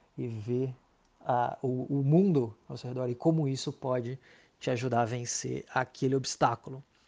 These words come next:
Então, minhas mecânicas vão ter que privilegiar isso e eu vou atrair jogadores que têm esse tipo de interesse, né? E afastar aqueles que têm, hum, talvez dificuldade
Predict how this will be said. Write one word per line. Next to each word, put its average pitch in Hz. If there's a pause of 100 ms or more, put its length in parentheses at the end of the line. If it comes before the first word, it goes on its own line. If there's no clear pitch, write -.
Então, 143
minhas 156
mecânicas 170
vão 143
ter 143
que 135
privilegiar 147
isso 180 (680)
e 208
eu 190
vou 202
atrair 208
jogadores 175
que -
têm 156
esse 151
tipo -
de 165
interesse, 175 (280)
né? 165 (260)
E 139
afastar 147
aqueles 143
que 170 (140)
têm, 160 (220)
hum, 160 (160)
talvez 139
dificuldade 139